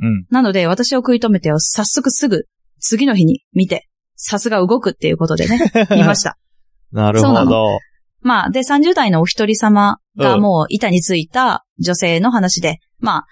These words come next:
Speaker 1: 結婚だったり、その、子供が生まれたり、あとは、同じようにお一人様で過ごしてる人がいたり、
Speaker 2: うん。
Speaker 1: はたまたあの人結婚してたんだとかね、
Speaker 2: うん。
Speaker 1: そういういろんなものとか、で、プラスアルファ恋もしちゃったりとかして。
Speaker 2: なるほどね。
Speaker 1: で、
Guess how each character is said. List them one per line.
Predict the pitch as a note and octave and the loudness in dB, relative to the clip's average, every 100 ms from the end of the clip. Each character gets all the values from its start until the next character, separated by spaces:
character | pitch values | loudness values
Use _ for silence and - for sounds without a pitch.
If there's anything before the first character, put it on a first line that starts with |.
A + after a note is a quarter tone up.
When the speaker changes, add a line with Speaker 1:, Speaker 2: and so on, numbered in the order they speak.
| - - | -20 -8
Speaker 1:
結 | G3+ - | -8 -4
婚 | F#3 F3+ | -2 0
だ | F#3 | -2
っ | |
た | - | -4
り、 | D#3 D3 - - - | -4 -4 -8 -18 -6
そ | E3 | -2
の、 | D#3 D3+ D#3+ D#3 - _ | 0 2 0 -2 -6 _
子 | G3 | -2
供 | F#3 E3+ | 0 0
が | F3 | 0
生 | |
ま | E3+ | 0
れ | E3+ | -2
た | E3 D3+ | -2 -2
り、 | C#3+ - - | -2 -4 -8
あ | F#3 | -6
と | G3 | -2
は、 | E3+ - - _ _ _ _ - | -2 -4 -8 _ _ _ _ -2
同 | A3 A3 | -2 0
じ | B3 | 0
よ | |
う | D4+ | 2
に | |
お | F#3 | 0
一 | F3 F3 | 0 -2
人 | E3 | 0
様 | E3 D#3+ | 0 0
で | E3 | 0
過 | E3+ | 0
ご | E3+ | -2
し | |
て | - | -2
る | D3+ | -4
人 | - D#3+ | -4 -4
が | D3 | -4
い | - | -2
た | D3+ | 0
り、 | |
Speaker 2:
う | D#3+ | 2
ん。 | D#3+ D#3+ D#3 B2+ | 0 0 -2 -2
Speaker 1:
は | - | -2
た | C#4 | -2
ま | A3+ | 0
た | F3 E3 | -2 0
あ | |
の | D4 | -2
人 | - A#3+ | -2 -4
結 | - | -4
婚 | - C4 | 0 2
し | B3 | 2
て | B3 | 0
た | F3+ | 0
ん | |
だ | D#3+ | 0
と | - | -2
か | - | -4
ね、 | F#3+ A#3+ | -2 0
Speaker 2:
う | C3 C3+ | 2 4
ん。 | |
Speaker 1:
そ | C#3+ | 4
う | C4+ | 4
い | C4 - | 4 2
う | |
い | C#3 | 2
ろ | A3 | 2
ん | A3+ | 2
な | A3+ | 2
も | G#3+ | 2
の | F#3+ | 0
と | E3+ | -2
か、 | - F3+ A3 | -4 -6 -4
で、 | E4+ D#4+ - | -6 -6 -6
プ | C#4 | -2
ラ | C#4+ | -2
ス | - E4 | 0 0
ア | |
ル | D#4+ | 0
フ | C#4+ | 0
ァ | D#4 D4 | -2 -2
恋 | - E4 F#3+ | -2 2 2
も | D3+ | 2
し | - | 0
ち | E3 | -4
ゃ | |
っ | D3+ | -4
た | D3 | -6
り | - | -6
と | C#3+ | -8
か | - | -6
し | - | -8
て。 | - C3 | -4 0
Speaker 2:
な | B2+ | 2
る | A2+ | 2
ほ | |
ど | G#2+ | 2
ね。 | G2+ G2+ | 0 -4
Speaker 1:
で、 | A2+ | -2